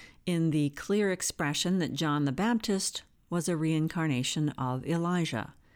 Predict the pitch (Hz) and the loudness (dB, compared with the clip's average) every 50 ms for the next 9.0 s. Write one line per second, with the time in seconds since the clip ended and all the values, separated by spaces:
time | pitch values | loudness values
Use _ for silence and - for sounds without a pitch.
0 | - _ _ _ _ - _ - - - - 240 269 277 285 277 - - 214 208 | -20 _ _ _ _ -20 _ -20 -10 -4 0 2 4 4 4 4 2 0 0 2
1 | 214 202 214 208 196 180 165 165 156 160 170 170 170 151 147 143 - - 147 139 | 2 2 2 2 4 4 4 4 2 2 0 0 0 0 -2 -2 -4 -4 -2 0
2 | 151 143 135 139 143 147 165 208 - - 165 135 139 160 147 143 156 208 - 170 | 0 0 0 0 0 0 0 -2 -2 0 0 2 2 2 0 0 -2 -2 -2 -2
3 | 139 139 - 170 151 143 147 139 - - - 196 185 156 147 160 - - - - | -2 0 0 0 0 0 -2 -4 -4 -4 -2 0 0 0 0 0 -2 -4 -2 0
4 | 143 135 139 - 127 120 139 196 - - - - - - - - - - - - | 0 0 0 -2 -2 -2 -2 -2 -4 -8 -16 -20 -20 -20 -20 -20 -20 -6 -2 2
5 | 190 226 262 254 240 247 240 208 196 190 214 240 247 - - 160 151 147 151 151 | 4 4 4 4 4 2 2 2 2 4 4 2 2 2 2 2 2 2 2 0
6 | - - - - - 226 180 127 - - - - 151 160 160 160 160 165 175 185 | -4 -6 -6 -2 0 0 2 0 -2 -4 -6 -4 -2 0 2 2 2 4 4 4
7 | 202 214 214 214 208 - - - 214 175 135 139 147 - 165 156 180 175 - - | 4 4 4 2 0 -2 -2 0 0 2 2 0 0 -2 -2 -4 -4 -4 -4 -4
8 | 185 175 - - - 170 160 160 165 160 165 185 180 160 - 139 104 101 135 | -6 -4 -4 -4 -2 0 0 0 0 0 0 -2 -2 0 -2 -4 -4 -4 -6